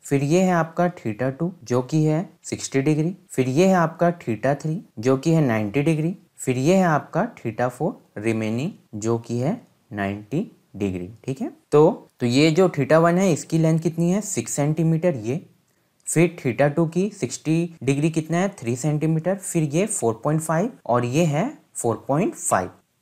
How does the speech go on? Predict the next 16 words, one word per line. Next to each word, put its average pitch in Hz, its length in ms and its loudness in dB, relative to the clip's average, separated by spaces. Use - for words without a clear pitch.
अब 156 140 4
आपको 185 220 2
क्या 180 160 2
करना 120 260 -4
है, 160 100 -2
वर्टिकल 175 440 2
लाइन 110 240 -2
ड्रॉ 101 180 -10
करनी 101 340 -14
है। - 80 -18
अब 147 160 4
ये 151 160 4
लेंथ 202 240 4
कितनी 196 260 0
हो 202 120 4
जाएगी, 202 420 2